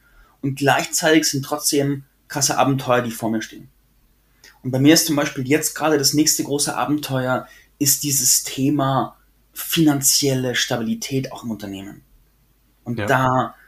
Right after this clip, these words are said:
Speaker 1: einfach eine, eine größere Intelligenz reinzubringen, eine größere Stabilität reinzubringen, um mich da weiterzuentwickeln. Und auch diesen Wachstumskurs meines Unternehmens, den ich gerade gehe,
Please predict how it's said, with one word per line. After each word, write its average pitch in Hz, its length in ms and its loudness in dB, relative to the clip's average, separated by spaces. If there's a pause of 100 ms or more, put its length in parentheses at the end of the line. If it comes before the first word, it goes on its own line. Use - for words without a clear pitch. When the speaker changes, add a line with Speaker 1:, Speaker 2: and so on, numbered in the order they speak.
(140)
Speaker 1:
einfach 123 320 -6
eine, 120 260 -2
eine 117 120 -6
größere 131 380 0
Intelligenz 127 560 -2
reinzubringen, 113 580 -4
eine 110 100 -12
größere 120 300 -6
Stabilität 123 640 -4
reinzubringen, 123 720 -4 (260)
um 117 60 -6
mich 113 100 -6
da 113 160 2
weiterzuentwickeln. 113 840 -4 (500)
Und 165 240 6
auch 139 240 2
diesen 127 320 -2
Wachstumskurs 131 800 -2
meines 117 160 -6
Unternehmens, 120 400 -2
den 110 80 -4
ich - 100 -8
gerade 110 200 -2
gehe, 117 440 0